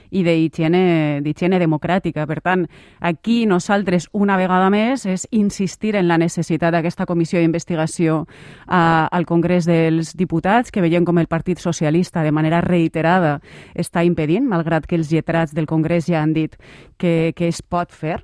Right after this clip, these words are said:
Vull dir que ara ja no tenen excuses, eh, jurídiques en aquest sentit. I insisteixo, això ja no va tant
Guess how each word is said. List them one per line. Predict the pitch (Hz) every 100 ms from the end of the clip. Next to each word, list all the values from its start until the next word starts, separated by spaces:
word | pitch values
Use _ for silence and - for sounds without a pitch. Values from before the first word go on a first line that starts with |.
| -
Vull | 175
dir | 156 156
que |
ara | 175 185
ja | 180
no | 180
tenen | 165 175 165
excuses, | 156 - 165 - 151 147 139 120 - - -
eh, | 175 165 165 170
jurídiques | 180 170 170 165 165
en | 175
aquest | 165 170 165
sentit. | 175 160 175 226 - - - -
I | - 175
insisteixo, | 175 180 - 196 185
això | 160 180
ja | 160
no | 175
va | 160 160
tant | 156 160 156